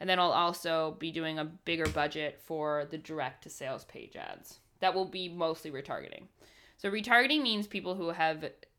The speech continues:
created or had some form of interaction with you. There's a lot of different interactions you can have,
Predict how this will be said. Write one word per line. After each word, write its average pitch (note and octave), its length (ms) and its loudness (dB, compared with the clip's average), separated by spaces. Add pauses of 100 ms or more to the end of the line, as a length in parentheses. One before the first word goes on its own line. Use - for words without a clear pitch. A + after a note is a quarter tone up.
(120)
created E3 500 0
or D3+ 280 0
had D#3 240 2
some D#3 180 -2
form D#3 180 -6
of D#3 80 -6
interaction D3 540 -2
with F3+ 160 -8
you. F#3 240 -4
There's D#3+ 160 -6
a D3 60 -10
lot D3 160 0
of - 80 -10
different D#3+ 300 -6
interactions D#3+ 560 -6
you C#3+ 80 -12
can - 120 -20
have, D3+ 300 -6